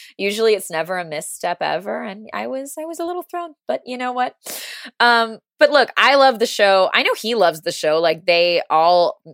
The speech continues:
I think everybody is feeling like it, it's just good. It's like,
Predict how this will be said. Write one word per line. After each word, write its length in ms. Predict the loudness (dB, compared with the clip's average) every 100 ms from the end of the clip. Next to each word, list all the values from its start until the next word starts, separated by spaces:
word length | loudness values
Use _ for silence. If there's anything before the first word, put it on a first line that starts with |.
| -4
I 100 | -4
think 260 | -4 -4 -2
everybody 460 | 0 0 0 0
is 260 | -2 -4 -10 _ _ _ -8
feeling 240 | -4 -2
like 240 | -2 -4 _ _
it, 240 | -6 -6 _
it's 160 | -10 -8
just 260 | -8 -8 -2
good. 200 | 0 2 2
It's 280 | 2 -2 0
like, 280 | 2 2